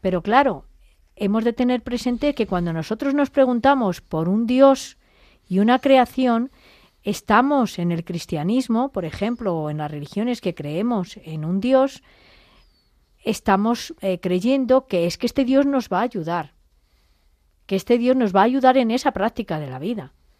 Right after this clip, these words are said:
cosa que Buda ignora. No sé si me explico, ¿vale? Bien, pero bueno, seguimos hablando del budismo.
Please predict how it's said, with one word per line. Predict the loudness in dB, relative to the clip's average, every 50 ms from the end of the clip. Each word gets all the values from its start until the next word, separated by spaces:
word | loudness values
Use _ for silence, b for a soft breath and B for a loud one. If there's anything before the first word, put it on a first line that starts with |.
| _ _ _ _ _ _ _ _
cosa | -8 -6 -4 -2 -2
que | 0 0 0
Buda | 2 2 2 2 0 0
ignora. | -2 -2 -4 -6 -6 -6 -8 -10 -14 _ _ _ _ _ _ _ _ _ _ _ _ _ _ _ _ _ _ _ _ _ _ _ _ _ _ _ _ _ _ _ _ _ _ _ _
No | -8 -8 -6 -4
sé | -4 -4
si | -4 -4
me | -6 -6
explico, | -8 -8 -8 -10 -10 -10 -12 -20 -20 _ _ _ _ _ _ -16
¿vale? | -12 -12 -10 -10 -12 -12 -14 _ _ _ _ _ _ _ _ _ -8
Bien, | -6 -6 -6 -6 -10
pero | -12 -10 -6 -6
bueno, | -6 -6 -6 -8
seguimos | -10 -8 -6 -6 -4 -4 -4 -2
hablando | -2 -2 -2 -4 -4 -4 -6 -6
del | -6 -8 -8
budismo. | -8 -10 -10 -10 -12 -16 -18 -20